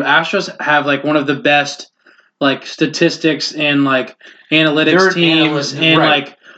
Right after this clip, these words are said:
Speaker 1: preparation and
Speaker 2: Similar to the other
Speaker 1: scouting.
Speaker 2: Houston teams.
Speaker 1: So, like, they also have the most
Speaker 2: Rockets.
Speaker 1: information as well,
Speaker 2: Right.
Speaker 1: and they're probably the most prepared, and then them having the extra bit of information makes them deadly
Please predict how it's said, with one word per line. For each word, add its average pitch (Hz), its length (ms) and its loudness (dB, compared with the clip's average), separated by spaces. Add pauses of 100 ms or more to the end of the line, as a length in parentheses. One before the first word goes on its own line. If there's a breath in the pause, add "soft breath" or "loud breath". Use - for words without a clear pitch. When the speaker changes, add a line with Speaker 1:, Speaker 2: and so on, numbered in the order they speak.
(240 soft breath)
Speaker 1:
preparation 160 760 0 (220)
and 139 360 2
Speaker 2:
Similar 143 140 2
to 139 60 2
the 151 100 2
other 165 240 2
Speaker 1:
scouting. 160 240 -2
Speaker 2:
Houston 143 260 -8
teams. 104 280 -8
Speaker 1:
So, 175 80 4
like, 160 180 2
they 175 160 2
also 202 340 2
have 175 380 0
the 165 100 0
most 165 260 2
Speaker 2:
Rockets. 160 200 2
Speaker 1:
information 165 880 0
as 135 160 -4
well, 147 580 0 (220 loud breath)
Speaker 2:
Right. 139 100 2
Speaker 1:
and 165 80 4
they're 165 240 2
probably 170 480 0
the 156 80 -4
most 165 260 0
prepared, 175 680 -2
and 156 280 -4
then 151 280 -2
them 160 260 0
having 156 680 -2 (300 soft breath)
the 147 360 0
extra 190 500 -2
bit 156 180 0
of 139 100 -2
information 143 600 0
makes 143 220 -2
them 135 280 -4
deadly 135 580 -4